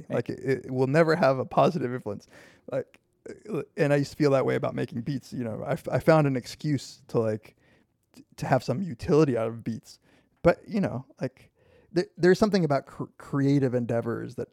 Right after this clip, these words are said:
Speaker 2: that I will never even share, that I'm okay with wasting, quote unquote, wasting my time. I, I just hate the thought that everything has to be for something. Um,
Speaker 1: But, but, like, I think that's what,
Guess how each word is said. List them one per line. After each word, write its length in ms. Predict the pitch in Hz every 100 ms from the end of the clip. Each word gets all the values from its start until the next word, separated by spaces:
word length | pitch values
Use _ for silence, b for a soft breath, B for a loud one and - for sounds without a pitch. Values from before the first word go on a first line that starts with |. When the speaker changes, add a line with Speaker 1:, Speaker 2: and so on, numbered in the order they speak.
| -
Speaker 2:
that 260 | 120 117 -
I 140 | 127
will 120 | 117
never 540 | 117 120 113 110 113 -
even 360 | - 120 113 113 -
share, 540 | - 147 143 127 110
that 100 | 113
I'm 140 | 120
okay 400 | 123 131 - 139
with 240 | 123 113 -
wasting, 500 | 117 117 123 113 147 _
quote 160 | - 127
unquote, 260 | 117 120 117
wasting 320 | 120 - -
my 100 | -
time. 340 | - - 147 -
I, 80 | 127 127 127
I 40 |
just 160 | 131 147
hate 360 | - 151 160
the 100 | 185
thought 340 | 139 - 127 - 120
that 140 | 123 _ b b b b b _
everything 420 | 151 135 131 110
has 320 | 110 - 117 -
to 80 | 120
be 140 | 113
for 320 | 104 123 113
something. 360 | - 113 117 - _ _ B B B B -
Um, 260 | - 170 -
Speaker 1:
But, 240 | 190 190
but, 140 | 170 175
like, 180 | 180 165
I 60 |
think 220 | 160 214 170
that's 240 | 170 -
what, 160 | 143